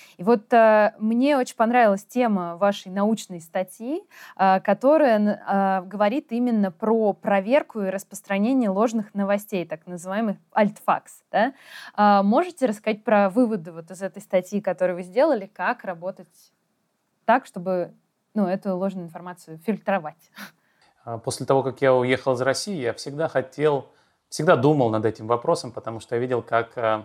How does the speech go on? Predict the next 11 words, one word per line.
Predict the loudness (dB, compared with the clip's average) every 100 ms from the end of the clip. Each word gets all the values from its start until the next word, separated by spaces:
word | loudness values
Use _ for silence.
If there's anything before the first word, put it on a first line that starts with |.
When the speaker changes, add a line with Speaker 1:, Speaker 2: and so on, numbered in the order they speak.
| -6
Speaker 2:
информация | -6 2 2 2 0 0 -4
влияет | -2 -2 2 2 2
на | -4
принятие | -10 -10 -8 -8 -8 -10
людьми | -8 -10
решений | -12 -10 -8 -8
политических, | -8 -10 -12 -18 -18 -14 -14
финансовых, | -12 -8 -6 -6 -10 -14
экономических, | -8 -8 -8 -12 -16 -18 -18 _ -20 -20 _ -10
и |
как, | -4 2 2 0